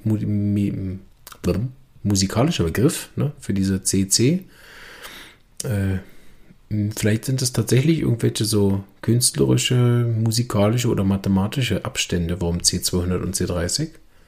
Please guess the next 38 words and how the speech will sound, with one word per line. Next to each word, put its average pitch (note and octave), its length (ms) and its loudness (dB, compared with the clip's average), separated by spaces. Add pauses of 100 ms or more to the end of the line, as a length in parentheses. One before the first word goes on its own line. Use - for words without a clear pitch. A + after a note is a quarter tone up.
(140)
Wer G2+ 120 8
das F3 280 6
weiß, D2+ 200 0
darf F2+ 160 2
auch - 240 -2
gerne E2 200 0
in E2 60 -6
den, E2+ 180 -4 (800)
ähm, D#2+ 380 -2 (760)
Kommentaren F2 400 0
ein D#2+ 40 -4
bisschen E2+ 240 -2
schlaubergern. F2+ 640 0 (300)
Das - 100 -20 (340)
ist - 80 -10
eigentlich G#2+ 160 -2
ganz A#2+ 200 -2
gut, B2+ 240 -2
ne? A#2 180 2
Wenn G2+ 100 0
ich G2 120 -2
mich G#2+ 120 0
nicht F#2+ 140 -2
vorbereitet G2+ 500 -2
bin, A#2+ 140 0
sind G2+ 180 0
viel A#2+ 200 0
mehr A2+ 120 4
Sachen, G2+ 240 -2
wo G2+ 60 0
Leute G2 200 2
mich F#2+ 180 -2
belehren F#2+ 360 2
können. - 240 -8
Das - 100 -8
ist - 60 0
immer G2+ 80 4
super. F#2+ 300 -4